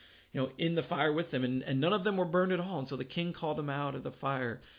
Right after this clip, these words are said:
And, uh, he said they didn't even, as they approached, they didn't even smell like smoke from being in the fire.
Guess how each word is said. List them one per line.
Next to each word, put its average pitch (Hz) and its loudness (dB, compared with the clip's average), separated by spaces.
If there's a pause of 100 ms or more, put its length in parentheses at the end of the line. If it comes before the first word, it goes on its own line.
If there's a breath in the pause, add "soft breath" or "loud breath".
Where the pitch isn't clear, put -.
(240 loud breath)
And, 135 -4
uh, 117 0
he 131 -4
said 135 -6
they 131 2
didn't 170 2
even, 165 0
as 135 -4
they 151 2
approached, 165 0
they 147 0
didn't 185 0
even 160 2
smell 180 0
like 170 2 (280)
smoke 165 2 (160)
from 127 -4 (100)
being 135 -2
in 131 -4
the 131 -4
fire. 110 -6